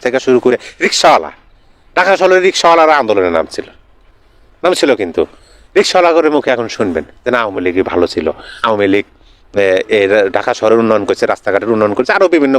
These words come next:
কথা শোনা। বর্তমান পরিস্থিতি দেখে আর দেখবেন যে সবগুলো দল কিন্তু এক, এখন পর্যন্ত এক, যেহেতু তারা জাতীয় ঐক্যের কথা বলে, একসাথে বসে আলোচনা করে কিভাবে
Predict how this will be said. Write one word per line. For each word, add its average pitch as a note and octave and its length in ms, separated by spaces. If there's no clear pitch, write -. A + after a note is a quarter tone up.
কথা A#2+ 180
শোনা। A2 140
বর্তমান F3 320
পরিস্থিতি D#3+ 380
দেখে B2+ 140
আর B2+ 160
দেখবেন D3 280
যে E3+ 60
সবগুলো G#3+ 380
দল F#3+ 180
কিন্তু D#3+ 160
এক, - 80
এখন F3 280
পর্যন্ত D#3+ 260
এক, - 60
যেহেতু D#3 280
তারা D3+ 200
জাতীয় C3+ 240
ঐক্যের C3 240
কথা B2 200
বলে, B2 180
একসাথে B2 320
বসে A#2 260
আলোচনা B2 380
করে A#2 200
কিভাবে A#2 240